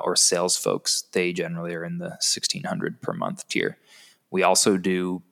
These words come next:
a little bit of, like, a, the, and that's all full time. So that amounts to, um, between, like, seven and nine dollars an hour, basically, for those folks full time. Um, we have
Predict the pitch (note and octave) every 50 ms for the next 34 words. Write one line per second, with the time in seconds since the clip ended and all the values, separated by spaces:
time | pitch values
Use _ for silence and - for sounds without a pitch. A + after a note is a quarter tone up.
0 | _ _ _ _ _ _ - - G2+ A2 A2+ A2+ G3+ G2+ G#2 - - G2+ F#2+ F2+
1 | F2+ F2+ - - - _ _ _ _ _ _ _ _ _ _ - A#2+ G#2+ G2 G#2
2 | F#2+ F#2+ A2 G#2+ F2+ A2 A2+ G#2+ G2+ G2 - G2 F#2 - - G2+ F#2 F2+ - -
3 | F2 F2 E2+ F2 F2+ - G2 F#2 F#2 F#2 F#2 F2+ F2+ F#2 E2+ - - - G2+ F#2
4 | F2+ F2+ F2+ F2 - - E2 - - - - _ _ _ _ _ _ _ - -
5 | - - G2+ F#2 F2+ E2 F2 F#2 G2 F#2+ - G#2+ F#2 F2 F2+ F2 - - - G#2
6 | F#2 F#2 F2+ F2+ F2 F2 F2 F2 F2 F2 E2+ E2+ D#2+ E2+ E2 C2 - - - -
7 | G1+ G1+ G1+ - - - - - _ - - - - - - - - - - -
8 | - - - - - - - - - - - - - - - - - - - -
9 | _ - - - - - - - _ - - G2+ F#2 F2 E2+ E2+ F2 - - -
10 | G#2 G2 G2 G2+ F#2+ F2+ F2 F2 F2+ - - -